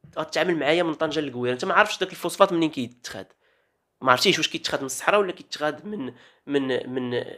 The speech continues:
اقاليم اخرى في المغرب. فانت غادي تشري الفوسفات، ما شغلكش، انت كتشريه من المغرب. ما تقوليش غتاخذ الفوسفات من بلاصه اخرى ماشي الصحراء باش نتعامل معاك وهاد الهضره هادي.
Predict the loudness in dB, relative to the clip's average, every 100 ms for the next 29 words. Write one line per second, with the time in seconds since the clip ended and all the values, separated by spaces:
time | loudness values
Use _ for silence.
0 | -8 -4 2 4 4 4 2 2 -6 -10
1 | -16 _ _ _ 0 6 6 6 4 4
2 | 2 -2 -2 -2 -6 -4 -4 -4 -4 2
3 | 2 2 -4 -8 -16 -6 0 2 4 4
4 | 4 2 -2 _ _ -8 -2 4 6 6
5 | 4 2 -2 -4 -6 2 4 4 -2 _
6 | _ -6 4 6 6 4 2 -4 -20 -18
7 | 0 6 6 6 -2 -6 4 6 6 2
8 | -8 -6 -6 -2 -4 -2 -4 -6 -8 -12
9 | -16